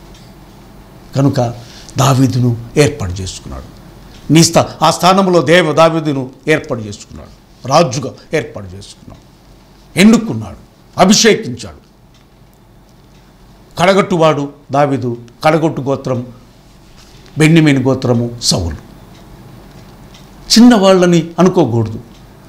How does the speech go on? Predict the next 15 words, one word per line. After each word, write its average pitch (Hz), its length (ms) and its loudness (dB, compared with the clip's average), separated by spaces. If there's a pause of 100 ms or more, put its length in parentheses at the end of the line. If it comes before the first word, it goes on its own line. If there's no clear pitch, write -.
(160)
నేను 139 440 0 (120)
ఎందుకు 202 280 6
పనికిరాని, 165 600 0 (220)
ఆ - 20 -6
జీవితం 151 460 -2
నాది 131 400 -2
అనుకోకూడదు. 123 600 0 (340)
దేవుడు 147 340 2
కోరుకుంటాడు 135 580 -2
ఆ 120 40 -10
జీవితాన్ని, 113 540 -10 (540)
నిన్ను 143 200 2
హైలైట్ 180 400 2
చేస్తాడు, 95 300 -16 (560)
ఉన్నతమైన 127 520 -4